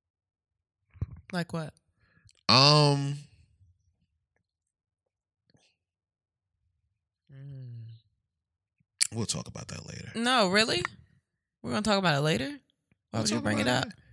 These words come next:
Speaker 2: We'll talk about it. No, you just asked me a question I wasn't ready to answer.
Speaker 1: Wait, is it,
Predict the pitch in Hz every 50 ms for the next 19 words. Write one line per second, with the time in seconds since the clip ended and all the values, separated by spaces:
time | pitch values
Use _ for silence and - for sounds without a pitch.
0 | _ _ _ _ _ _ - 269 - - 294 277 254 269 262 - - - 147 143
1 | 123 117 139 214 185 139 143 143 139 135 139 - - 123 120 - - 147 147 -
2 | - 113 104 95 82 - - 95 101 104 104 101 98 101 92 82 87 92 95 85
3 | - 87 113 120 117 - - - - 113 120 - _ _ - _ _ _ _ _
4 | _ _ _ _ _ _ _ _ _ _ _ _ _ _ _ _ - 180 185 175
5 | 156 151 170 180 180 170 147 110 - -